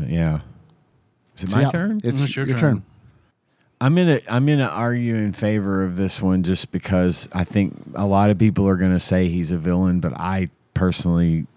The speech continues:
Speaker 2: kinda see him in the same way as you see Deadpool, Loki.
Speaker 3: Yeah, Loki's
Speaker 2: I count Loki amongst the heroes. I
Speaker 3: He's
Speaker 2: think he sort of surfs that gray area between, again, he's very self-serving.
Speaker 3: Right, yeah.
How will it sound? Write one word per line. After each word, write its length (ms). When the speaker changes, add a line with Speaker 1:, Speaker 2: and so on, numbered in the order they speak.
Speaker 2:
kinda 240
see 240
him 220
in 100
the 60
same 320
way 200
as 140
you 80
see 220
Deadpool, 760
Loki. 580
Speaker 3:
Yeah, 340
Loki's 760
Speaker 2:
I 120
count 400
Loki 380
amongst 500
the 60
heroes. 580
I 80
Speaker 3:
He's 100
Speaker 2:
think 160
he 160
sort 300
of 80
surfs 420
that 220
gray 280
area 380
between, 640
again, 520
he's 180
very 240
self-serving. 840
Speaker 3:
Right, 380
yeah. 240